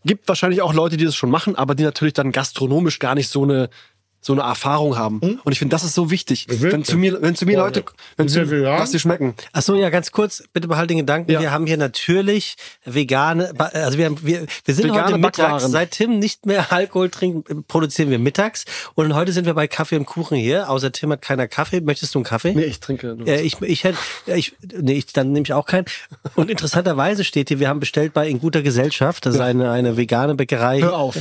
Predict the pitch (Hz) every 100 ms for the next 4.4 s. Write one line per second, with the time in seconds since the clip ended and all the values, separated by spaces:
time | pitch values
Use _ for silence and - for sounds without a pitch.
0 | - - - 139 147 131 131 127 117 -
1 | 120 - _ - 135 110 160 156 110 -
2 | - 160 233 143 123 123 170 202 135 113
3 | 240 302 185 170 139 156 247 240 - 156
4 | 151 254 160 151